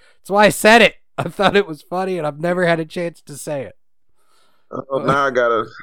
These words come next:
Speaker 2: now there'll be a point in life. That's gotta be on my bucket list.
Speaker 1: It is,
Speaker 2: Um,
Speaker 1: right? It is.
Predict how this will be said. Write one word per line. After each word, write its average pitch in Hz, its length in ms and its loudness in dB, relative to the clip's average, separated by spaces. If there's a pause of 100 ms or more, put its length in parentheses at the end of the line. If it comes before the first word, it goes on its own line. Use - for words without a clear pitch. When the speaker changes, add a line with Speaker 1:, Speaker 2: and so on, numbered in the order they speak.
(200)
Speaker 2:
now 113 300 0
there'll 113 300 -2
be 123 160 -4
a 123 60 0
point 120 260 -2
in 110 100 0
life. 101 260 0
That's 107 180 -2
gotta 110 200 0
be 110 140 -4
on 107 120 -2
my 98 120 -2
bucket 95 340 -4
list. 82 280 -6 (140)
Speaker 1:
It - 160 4
is, 220 220 4
Speaker 2:
Um, 117 160 0
Speaker 1:
right? 202 320 2 (240)
It 180 140 -10
is. 123 380 -10